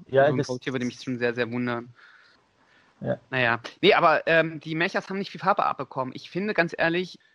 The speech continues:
Speaker 2: dafür, wie viel Details in den, in dem Tyrannosaurus rein, also in dem Mold drin sind,
Speaker 1: Mhm.
Speaker 2: finde ich, fehlt da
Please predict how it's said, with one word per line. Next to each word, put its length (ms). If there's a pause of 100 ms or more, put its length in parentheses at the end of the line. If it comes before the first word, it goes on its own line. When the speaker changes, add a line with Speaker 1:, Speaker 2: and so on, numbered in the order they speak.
(140)
Speaker 2:
dafür, 600
wie 100
viel 320
Details 580
in 200
den, 260
in 140
dem 300
Tyrannosaurus 880
rein, 1120
also 140
in 60
dem 100
Mold 420
drin 260
sind, 380 (420)
Speaker 1:
Mhm. 340 (220)
Speaker 2:
finde 300
ich, 220
fehlt 300
da 220